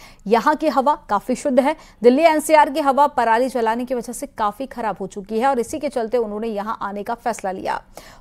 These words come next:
वहीं दूसरी ओर शिमला में अब सर्दी भी बढ़ने लगी है। दोपहर तक भले ही धूप देखने को मिल रही हो, लेकिन दोपहर के बाद में नैनीताल हल्के बादलों से घिरा हुआ नजर आ रहा है। इसी बीच पर्यटक शिमला में ठंड का मजा लेते हुए शिमला के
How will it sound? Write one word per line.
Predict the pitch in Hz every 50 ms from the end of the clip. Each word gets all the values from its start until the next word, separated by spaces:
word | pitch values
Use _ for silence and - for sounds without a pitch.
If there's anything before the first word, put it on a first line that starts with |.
| - -
वहीं | 190 233 262 262 320
दूसरी | 311 262 311 294 - 311 311
ओर | 285 185 120 -
शिमला | - - 262 254 269 302 320 311
में | 285 294 311
अब | 320 - - 262 254 -
सर्दी | - - 269 233 233 233 214 294 302
भी | 240 311
बढ़ने | 240 269 285 285 277 294 294
लगी | 285 277 240 269 277 269
है। | 277 277
दोपहर | 240 214 214 208 226 226 233 262
तक | 254 254 254 254 254 214 - -
भले | 202 214 214 220
ही | 226 220 269
धूप | 208 262 254 226 - _ - - - - - - - -
देखने | 190 240 247 - 285 311
को | 302 302 262
मिल | 262 254
रही | 254 254 220 220 233
हो, | 208 214 240 285 277 - - - - - 214
लेकिन | 214 247 262 254 330 330 277
दोपहर | 262 247 254 262 254 285 302
के | 294 302
बाद | 247 262 254 262 254 302
में | 294
नैनीताल | 269 262 233 233 233 240 254 254 285 294 - - -
हल्के | 214 220 214 - 277 302
बादलों | 269 208 175 208 196 196 180 214 220 247 254
से | - - 285
घिरा | - _ - - 226 214 247
हुआ | 247 240 - 220 214
नजर | 220 220 208 220 202 190
आ | 180
रहा | 190 185 185 190 202
है। | 190 190 208 - - - - - - - - -
इसी | - 254 - 320 339
बीच | 269 240 311 339 339 -
पर्यटक | - - 269 262 269 262 294 294 285 -
शिमला | - - 269 254 254 269 262 240
में | 190 185 - - - - _ -
ठंड | - 247 269 285 277
का | 285 285
मजा | 254 247 233 240 254 247
लेते | 233 214 214 - 254
हुए | 240 240 - 262 277
शिमला | 269 - - 233 214 214 220 240 247
के | 247 - 233 233 247 269